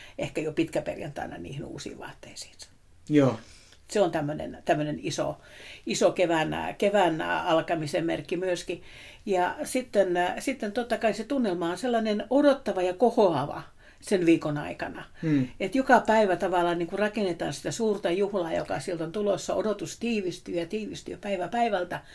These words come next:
Speaker 1: Ja sitten tulee se pitkä perjantai, joka on tää niin kuin, äh, miten mä sanoisin, sellainen, äh,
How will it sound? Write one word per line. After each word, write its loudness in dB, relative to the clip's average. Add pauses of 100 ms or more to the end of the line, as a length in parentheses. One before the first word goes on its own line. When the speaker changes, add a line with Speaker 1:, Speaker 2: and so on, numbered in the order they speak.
(300)
Speaker 1:
Ja 2
sitten -2
tulee 0
se -2
pitkä -2
perjantai, -2 (440)
joka 0
on -2
tää -2
niin -6
kuin, -8 (520)
äh, -10
miten -8
mä -12
sanoisin, -12 (580)
sellainen, 0
äh, -10